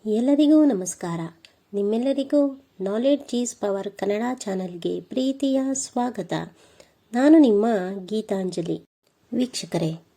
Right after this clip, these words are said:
ಇವತ್ತು ನಾನು ನಿಮಗೆ ಒಂದು ಬೆಸ್ಟ್ ಹೇರ್ ಆಯಿಲನ್ನು ಹೇಳ್ಕೊಡ್ತಿದ್ದೀನಿ. ಈ ಆಯಿಲ್ ಹಚ್ಚಿ ನೀವು ಕೂದಲಿಗೆ ಮಸಾಜ್ ಮಾಡಿ ಹೇರ್ ವಾಶ್ ಮಾಡಿದ್ರೆ ನಿಮ್ಮ ಕೂದಲು ತುಂಬ ಚೆನ್ನಾಗಿ ಬೆಳೀತವೆ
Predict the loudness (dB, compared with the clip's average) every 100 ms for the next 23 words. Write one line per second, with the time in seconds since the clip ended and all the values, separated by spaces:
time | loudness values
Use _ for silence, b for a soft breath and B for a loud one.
0 | _ -6 4 4 6 4 4 0 -2 -4
1 | -4 -6 -8 _ _ _ -4 -2 -2 -4
2 | -6 -8 b b _ -6 4 4 4 2
3 | 2 2 2 2 2 2 -2 -2 -2 -2
4 | -2 0 -2 -2 -6 -6 -4 -4 -6 -8
5 | _ _ b b b b b -4 2 4
6 | 2 0 0 0 -2 -6 -8 -8 -8 -8
7 | -10 -8 -2 -2 -2 -4 -8 -4 -2 0
8 | -2 -2 -2 -4 -6 -6 -4 -4 -6 -6
9 | -4 -2 -4 -6 _ _ _ _ _ _
10 | _ _ _ _ _ _ _ -2 0 2
11 | 0 -2 -4 -8 -6 -4 -6 -6 -8 -10
12 | b b b -8 -8 -4 -4 -4 -6 -4
13 | -4 -2 -2 -2 -6 -8 -6 -6 -4 -4
14 | -2 -2 -4 -4 -4 -6